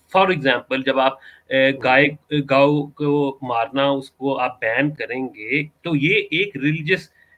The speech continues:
Speaker 1: religiously motivated law making होगी। हम principally इसके खिलाफ हैं। Fair enough, आपका दूसरा point of view हो सकता है। इसी तरह हम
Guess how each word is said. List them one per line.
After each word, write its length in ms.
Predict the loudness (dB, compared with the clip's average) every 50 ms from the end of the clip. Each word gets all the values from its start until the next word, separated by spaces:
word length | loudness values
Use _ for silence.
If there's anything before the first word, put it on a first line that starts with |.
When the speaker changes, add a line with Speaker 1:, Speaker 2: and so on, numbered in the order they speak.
| _ _ -10
Speaker 1:
religiously 560 | -8 -2 -2 0 0 0 -2 -2 -4 -4 -4
motivated 800 | -2 0 0 0 0 0 2 2 2 4 4 2 2 0 0 -4 -4 0
law 200 | 4 6 6 6
making 360 | 6 4 2 2 0 0 0
होगी। 420 | 0 -2 -4 -4 -6 -6 -8 -8 -12 -18 -20 -20 _ 2
हम 240 | 4 6 6 6 6
principally 640 | 4 2 2 2 2 2 0 -2 0 4 6 6
इसके 180 | 6 4 2 -4
खिलाफ 460 | -8 -6 -4 -2 0 0 -2 -2 -4
हैं। 160 | -6 -8 -8
Fair 340 | -4 0 2 2 4 4 2
enough, 200 | 2 2 2 0
आपका 180 | -2 0 -2 -4
दूसरा 280 | -4 -6 -6 -8 -6
point 240 | -6 -4 -4 -4 -4
of 60 | -6
view 140 | -8 -6 -6
हो 60 | -6
सकता 180 | -6 -6 -8 -8
है। 80 | -8 -8
इसी 180 | -6 -6 -4
तरह 280 | -2 0 0 0 0 0 -2
हम 180 | -4 -4 -4